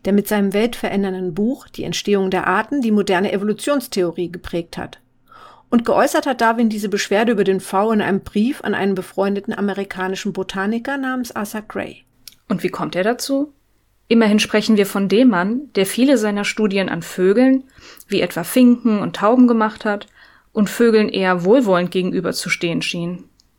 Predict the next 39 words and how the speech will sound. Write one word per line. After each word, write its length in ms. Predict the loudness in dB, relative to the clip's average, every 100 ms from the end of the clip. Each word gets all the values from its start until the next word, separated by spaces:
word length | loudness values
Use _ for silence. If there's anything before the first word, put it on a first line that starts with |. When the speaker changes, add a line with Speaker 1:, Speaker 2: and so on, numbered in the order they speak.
| _ _ _ _ _ _ -2
Speaker 1:
Der 80 | 0
Pfauenschweif 600 | 4 4 4 2 0 0
hat 140 | -2
nicht 220 | -2 -2
so 80 | -4
recht 240 | -4 -4 -2
in 80 |
seine 240 | 0 0 0
berühmte 500 | -2 0 2 0 -4
Theorie 420 | 0 0 2 2
der 140 | 2
natürlichen 480 | 0 -2 -4 -4 -2
Selektion 640 | -2 -2 -4 -4 0 0
gepasst, 560 | -2 -6 -10 -10 -16 -20 _ _ _ _ _
die 60 | -2
besagt, 560 | 0 2 0 0 -6 -20 _ _ -10
dass 280 | -8 -8 0
derjenige 580 | 2 2 0 -2 -4
die 80 | -4
meisten 460 | -2 -4 -4 -2 0
Nachkommen 560 | 0 -2 -2 -2 0
hat, 240 | -2 -4 -8 _
der 120 | -4 -2
am 200 | -4 -2
besten 360 | -2 -2 -6
an 160 | -4 -2
seine 220 | -2 -2
Umwelt 540 | -2 -2 0 -2 -6
angepasst 560 | -12 -14 -12 -10 -10 -12
ist. 240 | -16 -18 _ _ _ _ _ _ _
Also 560 | 0 2 2 0 -2 -2
zum 220 | -2 -2
Beispiel, 300 | -2 -2 -2
der 120 | -2
seinen 220 | -2 -4
Feinden 500 | -4 0 0 0 -2
gut 180 | -4 -4
entkommen 460 | -4 -2 2 2 0
kann 280 | -4 -4